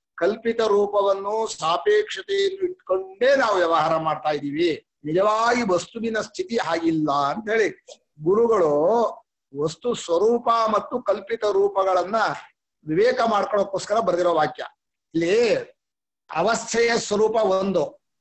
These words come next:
ಅವಸ್ಥೆಯನ್ನು ನೋಡುವ ಸಾಕ್ಷಿ ಅನುಭವ ಸ್ವರೂಪ ಎರಡು, ಅವಸ್ಥೆ ಒಳಗಿರುವ ಪ್ರಪಂಚದ ದೇಶ, ಕಾಲ, ಆ, ವಸ್ತು, ಜನ, ಈ ಮೂರನೇದಿದೆಯಲ್ಲ, ಅದು ನಮ್ಮ ವ್ಯವಹಾರಕ್ಕೆ ಬರ್ತಾ ಇರೋದು. ಅವಸ್ಥೆನೂ ಬರೋಲ್ಲ,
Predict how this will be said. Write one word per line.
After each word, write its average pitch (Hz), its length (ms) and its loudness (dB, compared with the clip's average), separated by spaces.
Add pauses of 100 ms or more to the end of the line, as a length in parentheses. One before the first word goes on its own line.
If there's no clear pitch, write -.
(220)
ಅವಸ್ಥೆಯನ್ನು 208 600 0
ನೋಡುವ 208 280 2
ಸಾಕ್ಷಿ 202 500 0
ಅನುಭವ 202 420 2
ಸ್ವರೂಪ 196 580 0
ಎರಡು, 160 680 0 (320)
ಅವಸ್ಥೆ 214 460 0
ಒಳಗಿರುವ 247 800 2 (160)
ಪ್ರಪಂಚದ 240 580 0 (180)
ದೇಶ, 214 300 2
ಕಾಲ, 208 500 0 (680)
ಆ, 175 140 2
ವಸ್ತು, 190 540 0
ಜನ, 175 280 -2 (300)
ಈ 262 340 2
ಮೂರನೇದಿದೆಯಲ್ಲ, 226 840 0 (600)
ಅದು 196 240 0 (720)
ನಮ್ಮ 165 220 -4
ವ್ಯವಹಾರಕ್ಕೆ 170 600 0
ಬರ್ತಾ 156 220 -4
ಇರೋದು. 139 180 -4
ಅವಸ್ಥೆನೂ 180 540 -4
ಬರೋಲ್ಲ, 180 320 0